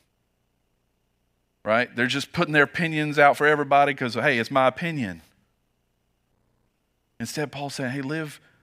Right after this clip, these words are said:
quietly so that you can eat the bread from the work that you do to the glory of God. Evidently, their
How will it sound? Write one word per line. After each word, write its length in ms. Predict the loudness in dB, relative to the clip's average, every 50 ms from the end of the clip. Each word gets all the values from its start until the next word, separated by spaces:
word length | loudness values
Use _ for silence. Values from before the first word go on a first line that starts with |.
| _ _ _ _ _
quietly 800 | -20 -20 -18 -16 -12 -10 -10 -8 -10 -12 _ -16 -18 -18 -18 -20 _ _ _ _ _ _ _ _ _ _ _ _ _ _ _ _ _ _ _ _ _ _ _ _ _ _ _ _ _ _ _ _ -10
so 80 | -8
that 60 | -8 -8
you 120 | -8 -8
can 120 | -8 -8
eat 180 | -8 -8 -10 -12
the 80 | -12 -8
bread 440 | -6 -4 -2 2 2 0 0 -2
from 300 | -6 -8 -8 -6 -6 -8
the 80 | -10 -8
work 320 | -6 -6 -6 -6 -8 _
that 140 | -14 -14 -14
you 580 | -14 -16 -12 -8 -6 -6 -4 -4 -4 -6 -8 -10 _ _ _ _ _ _ _ _ _ _ _ _ _ _ _ _ -16
do 520 | -8 -6 -6 -4 -4 -6 -8 -10 -14 -18 -20 _ _ _ _ _ _ _ _ _ _ _
to 100 | -18 -16
the 60 | -14
glory 520 | -10 -8 -8 -8 -8 -8 -10 -12 -16 -18 _ _ _ _
of 140 | -18 -18 -14
God. 360 | -12 -10 -10 -10 -12 -14 -18 -20 _ _ _ _ _ _ _ _ _ _ _ _ _ _ _ _ _ _ _ _ _ _ _ _ _ _ _ _ _ _ _ _ _ _ _ _ _ _ _ _ _ _ _ _ -10
Evidently, 420 | -10 -6 -4 -4 -4 -4 -4 -6 -4
their 340 | -2 0 0 0 -2 -4